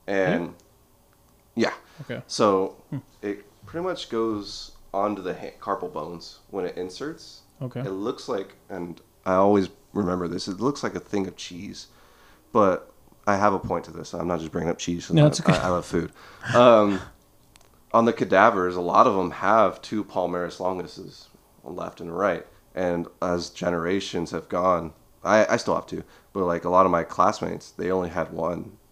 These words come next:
Speaker 1: And I always like to beg the question, like, what
Speaker 2: Hmm.
Speaker 1: are we doing this generation, or maybe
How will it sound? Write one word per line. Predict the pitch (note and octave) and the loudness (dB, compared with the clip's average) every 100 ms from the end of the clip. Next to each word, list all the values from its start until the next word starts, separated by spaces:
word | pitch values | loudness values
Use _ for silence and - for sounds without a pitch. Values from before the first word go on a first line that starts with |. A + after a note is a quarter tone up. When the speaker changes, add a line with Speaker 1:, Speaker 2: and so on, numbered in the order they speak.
| - | -4
Speaker 1:
And | F2 F2 | -2 0
I | F#2+ | 2
always | G#2 G#2+ | 2 2
like | F#2 F2+ | -2 -6
to | D#2 | -10
beg | - - | -14 -16
the | |
question, | - F2+ F2 - - - - _ _ _ _ _ _ | -14 -12 -12 -14 -20 -20 -20 _ _ _ _ _ _
like, | F#2+ F2 - _ | -18 -18 -20 _
what | - E3 | 0 2
Speaker 2:
Hmm. | |
Speaker 1:
are | B2+ | 2
we | B2 | -2
doing | G#2+ G#2 G#2 F#2 F#2+ - | 0 0 0 -2 -6 -8
this | F2 B2 | -8 -6
generation, | - F2+ F2 F2 F2 F#2 | -6 -6 -6 -8 -10 -10
or | F#2 | -10
maybe | F2 F2 F2 | -8 -8 -8